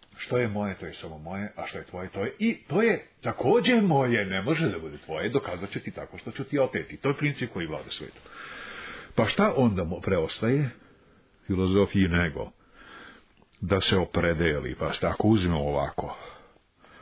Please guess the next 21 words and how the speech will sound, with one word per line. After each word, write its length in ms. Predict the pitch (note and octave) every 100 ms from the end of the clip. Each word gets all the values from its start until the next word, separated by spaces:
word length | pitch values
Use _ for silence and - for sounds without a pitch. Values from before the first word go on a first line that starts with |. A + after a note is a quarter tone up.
| -
politiku, 440 | - F2+ - D#2 - - - - _ - - _ _ _ - - -
nauku, 380 | E2 C#2 C2 - - - _ _ _ _ _ _ _ _ - - - - - - - - _ _ _
umetnost, 520 | G#2 F2 - - - - - - - - - - -
moral, 460 | D#2 C#2 C2 E2+ G#2 - - _ _ _ _ _ _ _ _ - - - - - - - - _ _ - -
politika, 560 | - G2+ F#2+ G#2+ G#2+ G2+ - - - - - - - D#2+
zna 180 | D#2 F2+
se 160 | - - - -
šta 200 | - E2+
je 120 | D2
ideja, 280 | C#2 C2 C2
ona 140 | D2+ E2+
je 200 | E2 D#2+
žarište 380 | F2 D#2 - -
celog 240 | F2+ E2
problema, 460 | - E2 D#2+ D#2+ B1+
ne 140 | C#2
može, 220 | D#2 D#2
dakle, 240 | D#2 - D#2
politika 440 | - E2 - -
da 100 | C#2+
bude 320 | D2 D#2+ C#2+